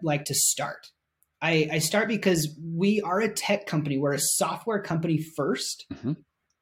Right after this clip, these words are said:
Speaker 1: And then we found out that we had to tie a card into it. And so this is when you think of Divvy, it's, it's all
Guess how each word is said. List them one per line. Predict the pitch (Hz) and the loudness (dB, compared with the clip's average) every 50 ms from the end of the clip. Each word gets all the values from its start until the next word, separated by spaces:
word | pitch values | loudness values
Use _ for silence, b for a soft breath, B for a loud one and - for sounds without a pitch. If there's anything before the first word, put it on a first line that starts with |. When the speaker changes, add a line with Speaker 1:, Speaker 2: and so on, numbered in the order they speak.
| _ - | _ -4
Speaker 1:
And | 165 170 170 175 | -2 -2 2 2
then | 180 196 202 185 143 | 4 4 4 4 2
we | - 170 180 190 - | 0 0 0 0 0
found | - - 185 175 202 226 233 | 2 2 2 2 2 2 0
out | 226 214 214 202 | 0 0 0 0
that | 156 151 | 0 2
we | 175 170 | 0 0
had | - - - - 175 175 165 | 0 0 -2 -2 -2 -2 0
to | - 185 165 | -2 -2 -4
tie | - - - 160 156 | -4 -2 2 2 4
a | 147 143 | 4 2
card | 143 - - 147 143 135 131 - | 0 -2 -2 -2 -2 -2 -2 -6
into | 135 131 123 - - 117 110 | -6 -6 -6 -6 -6 -8 -10
it. | - - - _ _ b b b b b b b b b | -10 -12 -16 _ _ b b b b b b b b b
And | 180 180 180 160 | 2 4 4 4
so | 165 - 185 180 175 160 151 | 6 8 8 8 8 6 6
this | 160 185 202 196 - | 6 6 6 6 6
is | 277 254 208 180 | 4 2 2 2
when | 185 196 185 | 2 2 4
you | 175 165 | 4 4
think | 160 196 196 196 | 4 4 4 4
of | 196 165 151 | 4 4 4
Divvy, | 170 165 160 160 156 156 | 4 6 6 6 6 6
it's, | 160 156 160 - - - | 4 2 2 0 -2 -2
it's | 160 151 156 - - | -2 -2 -2 -4 -2
all | 156 165 170 170 | 0 0 0 0